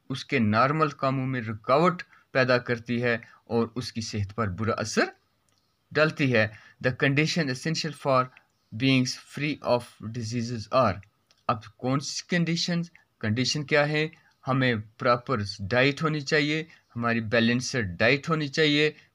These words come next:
free of tension होने चाहिए और गुड्स हैबिट होनी चाहिए, such as avoiding habits,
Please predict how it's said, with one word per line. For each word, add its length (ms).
free 200
of 60
tension 320
होने 260
चाहिए 440
और 220
गुड्स 380
हैबिट 380
होनी 180
चाहिए, 480
such 300
as 260
avoiding 520
habits, 360